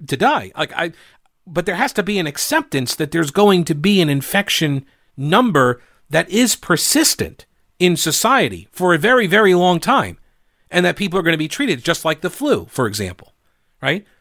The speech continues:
We accept as part of our society and, and our, uh, and science and health, right, that people die of influenza.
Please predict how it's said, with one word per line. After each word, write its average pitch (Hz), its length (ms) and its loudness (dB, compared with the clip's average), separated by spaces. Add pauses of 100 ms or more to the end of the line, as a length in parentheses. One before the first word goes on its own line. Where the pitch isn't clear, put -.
(580)
We 196 180 4
accept 247 480 0
as 165 140 -2
part 190 240 0
of 175 160 -4
our 185 320 0
society 160 680 -2 (240)
and, 143 280 -2
and - 800 -2
our, 143 300 4
uh, 135 120 -2
and 139 380 -8
science 170 420 -2
and 110 140 -12
health, 180 200 -2
right, 156 200 -2
that 139 340 -4
people 123 280 -4
die 127 340 2
of 131 180 -2
influenza. 175 680 2